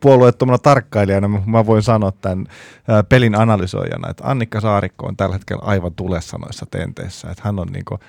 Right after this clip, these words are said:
hän hyökkäilee vähän sinne sun tänne, hänen retoriikkaansa on ihan niinku uskomattoman hyvää.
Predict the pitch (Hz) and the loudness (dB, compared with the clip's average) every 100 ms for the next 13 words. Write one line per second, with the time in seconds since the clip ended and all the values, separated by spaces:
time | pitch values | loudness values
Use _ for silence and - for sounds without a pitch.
0 | _ 117 156 143 - 98 95 107 101 123 | _ 0 2 2 -2 -4 -2 -2 -2 -4
1 | 110 95 - 98 - 120 113 107 110 _ | -4 -6 -8 -8 -4 -4 -4 -6 -8 _
2 | - - 104 117 113 110 87 - 85 92 | -20 -6 -2 -2 -2 -4 -4 -8 -12 -10
3 | - 92 - 95 98 110 113 - 87 95 | -8 -6 -6 -8 -8 -6 -8 -8 -10 -8
4 | 104 95 92 107 95 85 | -8 -6 -4 -2 -2 -2